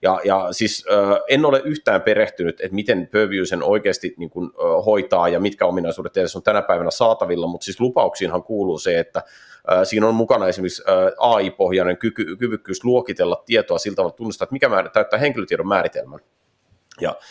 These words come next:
ja sehän on oikeasti aika jees, koska jos sulla on joku massiivinen dataleikki tai iso joukko erilaisia datastriimejä, niin se, että pystyttäisiin tunnistamaan henkilötiedot siitä joukosta ja kohdentamaan G D P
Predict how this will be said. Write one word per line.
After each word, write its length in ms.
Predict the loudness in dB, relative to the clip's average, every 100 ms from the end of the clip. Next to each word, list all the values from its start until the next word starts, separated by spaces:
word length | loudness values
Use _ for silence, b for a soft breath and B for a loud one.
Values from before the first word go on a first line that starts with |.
| B B
ja 80 | -6
sehän 240 | -2 0
on 80 | 0
oikeasti 460 | 0 0 -4 -2
aika 220 | 0 0 0
jees, 260 | 0 0 0
koska 220 | -6 -4
jos 180 | -4 -2
sulla 140 | 0
on 160 | 0 -2
joku 200 | -4 0
massiivinen 520 | 2 0 0 -2 -2 0
dataleikki 480 | 2 2 0 -2
tai 260 | -2 0 0
iso 180 | 0 2
joukko 320 | 2 2 0
erilaisia 380 | 2 2 0 2
datastriimejä, 640 | 0 -2 -4 -4 -2 -2 -4 B B B
niin 180 | -8 -2
se, 200 | 0 0
että 220 | 0 -6
pystyttäisiin 460 | -6 -8 -8 -10
tunnistamaan 460 | -4 -4 -2 0 0
henkilötiedot 560 | 0 0 0 0 -2 -2
siitä 200 | -6 0
joukosta 460 | 0 0 -4 -4
ja 100 | -2
kohdentamaan 600 | 0 2 2 0 0 0
G 20 | 2
D 180 | 2
P 100 | 2